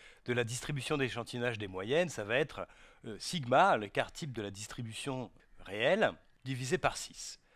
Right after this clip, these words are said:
puisque racine de trente-six, c'est six. Mais alors, bon, je, je te rapp-, je te rappelle que on ne connaît pas ce paramètre-là, hein. Sigma, on le connaît pas. Je vais le mettre en jaune, ça sera mieux.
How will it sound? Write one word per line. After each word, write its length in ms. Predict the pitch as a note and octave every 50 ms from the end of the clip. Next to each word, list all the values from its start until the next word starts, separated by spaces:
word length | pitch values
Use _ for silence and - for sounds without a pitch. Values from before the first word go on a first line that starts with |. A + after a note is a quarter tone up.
| - - -
puisque 220 | - - - -
racine 340 | G2+ F2 F#2+ F#2 - - G#2
de 60 | G2
trente-six, 380 | F#2 - - G2 F2+ - - C3+
c'est 180 | - - - F#2
six. 260 | - - - - -
Mais 80 | A2+
alors, 220 | G#2+ G#2+ G#2 G2+ G#2
bon, 240 | G#2 C3+ B2 G#2 G2
je, 200 | G#2 A2 G#2+ F#2
je 80 | -
te 60 | -
rapp-, 240 | - A#2 - - A2
je 80 | G2+ -
te 80 | -
rappelle 380 | A#2+ G#2+ A#2+ - - F#3 E3+ C#3
que 180 | - C3+ A2 - - - - - - -
on 80 | C3 C3+
ne 120 | C#3+ C3+
connaît 260 | A2+ - E3 D3+ C#3
pas 180 | B2+ - F#3+ G3
ce 80 | -
paramètre-là, 720 | - C#3+ A#2+ A#2+ A#2+ B2+ C3 - - A#2+ A2 F2+ D#2+ D#2+ F2+
hein. 40 | G2
Sigma, 340 | G#2 - - G#2 F#2+ A2 C3
on 60 | C#3+
le 60 | B2+ G#2
connaît 240 | - A2+ G#2 F#2
pas. 160 | - - - -
Je 100 | - -
vais 60 | -
le 80 | F2+ F2+
mettre 220 | G2 F#2+ - -
en 80 | F2 D#2+
jaune, 340 | D#2+ F2+ G#2+ A#2 B2 A2 - _ _ _ _ _ _ _ -
ça 80 | -
sera 180 | - - - F#2
mieux. 280 | F2 F#2 G2+ A2+ A#2